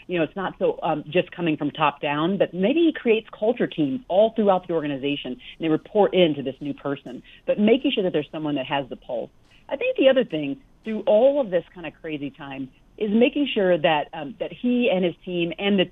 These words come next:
and the team members can be adaptable, less fearful, and they'll be less fearful, more adaptable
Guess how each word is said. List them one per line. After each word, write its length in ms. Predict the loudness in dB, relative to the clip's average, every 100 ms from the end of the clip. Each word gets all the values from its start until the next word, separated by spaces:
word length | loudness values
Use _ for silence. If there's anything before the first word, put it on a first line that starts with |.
| -4
and 140 | -6
the 40 | -4
team 260 | -6 -4 0
members 260 | 0 0 -4
can 160 | -6 -2
be 260 | 0 0 -2
adaptable, 840 | -2 2 2 0 0 2 4 2 -2 -6
less 160 | -4 -4 -8
fearful, 560 | -4 -4 -4 -2 0 0 -6
and 180 | -2 2
they'll 140 | 4 2
be 360 | 0 4 4
less 220 | 4 0 0 _
fearful, 380 | -12 -12 -10 -10
more 220 | -6 -4
adaptable 600 | -4 -6 -8 -10 -8 -8